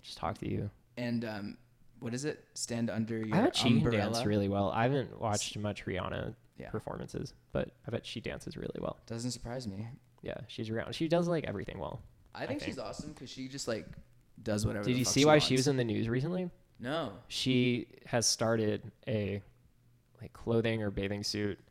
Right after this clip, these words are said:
Speaker 1: line thing, and she made a lot of these celebrities, when they do this type of shit, they make just, the sizing is totally unrealistic, and the models are all just rail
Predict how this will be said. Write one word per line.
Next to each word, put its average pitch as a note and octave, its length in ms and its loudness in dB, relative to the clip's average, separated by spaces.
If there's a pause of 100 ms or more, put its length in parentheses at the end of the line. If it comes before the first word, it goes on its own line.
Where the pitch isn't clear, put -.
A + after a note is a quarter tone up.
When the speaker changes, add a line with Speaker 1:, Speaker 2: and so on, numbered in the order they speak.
(580)
Speaker 1:
line A2 500 0 (160)
thing, C#3 360 0
and G#2+ 380 -4 (420)
she A2+ 360 0
made G#2 520 -2 (460)
a C#3 60 4
lot B2+ 240 12
of B2 160 6
these A2+ 240 4
celebrities, A2 540 0
when A2 100 -6
they G2 120 -4
do D#2+ 160 -4
this B2+ 140 -2
type D3 200 0
of D3 80 0
shit, E3 400 0
they A2+ 180 4
make A2 420 -2 (340)
just, - 360 -6 (120)
the A#2+ 100 2
sizing A#2+ 600 -2
is G#2+ 260 -4
totally A2+ 420 -2
unrealistic, G#2+ 680 -2
and A#2 100 -4
the A2+ 60 -6
models A2+ 400 -4
are A#2 140 0
all A2+ 120 0
just B2+ 180 -8
rail A#2 200 -2